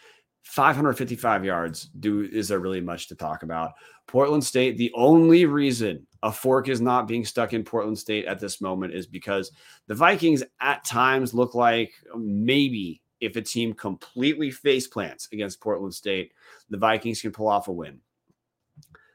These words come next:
The last, the last week Portland State is interesting is this week,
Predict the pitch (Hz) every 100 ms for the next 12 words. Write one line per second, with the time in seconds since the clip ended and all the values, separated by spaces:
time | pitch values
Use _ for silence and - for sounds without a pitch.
0 | _ 92 110 110 123 147 196 190 - 139
1 | 127 - 123 123 139 165 185 147 156 151
2 | - 131 135 135 123 127 123 120 110 117
3 | 117 113 - 101 82 65 _ _ - 104
4 | 82 78 131 135 113 117 -